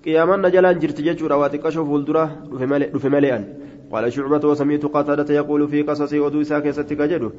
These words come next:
كفضل إحداهما على الأخرى، فلا أدري أن إن كن بيك أذكره عن أنس أو قاله قتادة." آية، أنس الرا دبته مو قتادة، قتادة ما تقرته جري. أن إن بيك جدوبا،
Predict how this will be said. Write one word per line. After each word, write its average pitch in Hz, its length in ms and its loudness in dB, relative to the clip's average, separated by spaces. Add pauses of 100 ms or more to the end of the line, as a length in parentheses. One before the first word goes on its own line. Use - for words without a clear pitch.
(320)
كفضل 135 400 -2
إحداهما 139 460 0
على 139 140 2
الأخرى، 143 480 0
فلا 135 280 -2
أدري 147 240 0
أن 143 80 0
إن 147 120 2
كن 147 240 -2
بيك 147 240 2
أذكره 147 580 0
عن 139 120 2
أنس 156 260 0 (280)
أو 135 180 0
قاله 139 380 0
قتادة." 143 640 0 (1300)
آية، 147 640 2 (400)
أنس 131 200 -4
الرا 139 180 -2
دبته 139 420 -4
مو 160 240 -4
قتادة، 131 440 -4 (260)
قتادة 123 280 -6
ما 139 100 -6
تقرته 123 400 -6
جري. 143 280 -2 (720)
أن 123 140 0
إن 135 200 0
بيك 143 300 0 (300)
جدوبا، 147 480 0